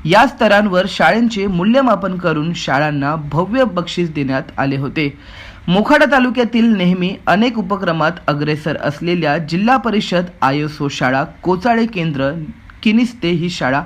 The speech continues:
मोखाडा तालुक्यातील प्रथम. जिल्हा परिषद अध्यक्ष प्रकाश निकम, राज्यमंत्री दर्जा, आमदार सुनील भुसारा,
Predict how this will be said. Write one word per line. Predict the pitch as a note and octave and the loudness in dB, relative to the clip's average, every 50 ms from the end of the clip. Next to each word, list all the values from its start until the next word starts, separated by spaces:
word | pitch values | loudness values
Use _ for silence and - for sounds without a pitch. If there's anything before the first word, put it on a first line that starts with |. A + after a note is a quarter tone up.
| - - - - - - - | -8 -14 -20 -20 -20 -6 -2
मोखाडा | E3+ F3+ F3+ F3+ B3 B3+ B3 A3+ | -2 0 2 2 2 2 2 2
तालुक्यातील | G#3 F3 D#3+ D#3+ D#3+ D#3+ C#3+ - - C#3+ D3 F3 | 0 0 0 0 -2 -4 -6 -4 -4 -4 -4 -4
प्रथम. | F3+ - F3+ F3 G3 F3+ - A#3 B3 C4 B3+ - - - - - - - - - D#3 D3 | -2 0 2 2 2 4 4 2 4 2 0 -2 -10 -18 -20 -20 -20 -20 -10 -8 -2 0
जिल्हा | F3+ G3+ G#3 A#3+ C4+ | 2 4 4 4 4
परिषद | C#4 - A3+ F3+ F#3+ F3+ - F3+ D#3+ | 4 2 0 -2 -2 -2 -2 -2 -2
अध्यक्ष | D3+ D3 D3 D3 D3+ D3+ - - D#3+ D3 E3 D#3+ - - - - | -4 -4 -4 -4 -4 -4 -4 -4 -4 -4 -4 -6 -10 -16 -10 -4
प्रकाश | - C#3 C3+ C3 C#3 C3+ C3+ C#3 - - | -4 -4 -2 -2 -2 -2 -2 -4 -4 -2
निकम, | D3 D#3 E3+ - G3+ G3 G#3 G#3+ - - - - - - - - | -2 -2 0 0 0 0 0 -2 -4 -6 -12 -16 -18 -16 -10 -6
राज्यमंत्री | D#3+ C#3+ D#3 D#3 D3 C#3 C3+ D3+ C#3+ C#3+ C3+ C3 C#3 D3 D3 | 0 2 4 4 4 2 0 0 2 2 0 0 0 -2 0
दर्जा, | D3 C#3 C3+ C#3 C#3+ C#3+ F#3 F3+ F#3+ G#3 - - - - - - - - - - - | 0 0 -2 -2 -2 0 0 0 0 0 -4 -10 -16 -18 -18 -20 -20 -20 -20 -8 -4
आमदार | - E3 E3+ F3+ - A#3+ B3 A#3+ | -2 -2 0 0 2 2 0 0
सुनील | A3+ - - G#3 G3+ B3 C4+ | 0 0 2 4 4 4 4
भुसारा, | A#3+ G3+ F3+ F3 - B3 A3 G#3 F3 D#3 D3+ | 4 2 0 0 0 2 2 2 2 0 -2